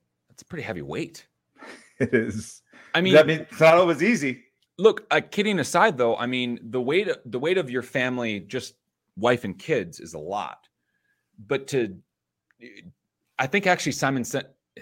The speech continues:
Speaker 1: no, it, it might, it might have been, I think it is, it's Simon Sinek said this, that, you know, when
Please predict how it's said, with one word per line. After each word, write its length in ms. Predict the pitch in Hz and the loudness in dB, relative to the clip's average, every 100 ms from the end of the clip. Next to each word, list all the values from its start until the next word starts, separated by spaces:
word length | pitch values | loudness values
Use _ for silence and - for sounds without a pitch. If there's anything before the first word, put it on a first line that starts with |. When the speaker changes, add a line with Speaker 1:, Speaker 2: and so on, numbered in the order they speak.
| - | -18
Speaker 1:
no, 300 | 143 143 143 | -12 -10 -8
it, 220 | 127 95 | -4 -4
it 80 | 127 | -4
might, 160 | 131 - | -6 -2
it 80 | |
might 160 | 139 151 | 0 2
have 60 | 131 | 4
been, 380 | 120 110 - - - 76 | 2 2 -6 -14 -14 -8
I 80 | 160 | -6
think 160 | 175 190 | -2 -2
it 80 | 160 | 2
is, 220 | 90 80 | 0 -2
it's 100 | 87 | -4
Simon 240 | 104 98 | -2 -2
Sinek 260 | 92 95 80 | -2 -4 -2
said 200 | 98 90 | -2 0
this, 140 | 87 | 0
that, 280 | 95 90 - _ _ _ _ - | 2 2 0 _ _ _ _ -4
you 80 | 120 | 0
know, 100 | 117 | 2
when 600 | 107 139 147 147 - | 4 4 2 0 -4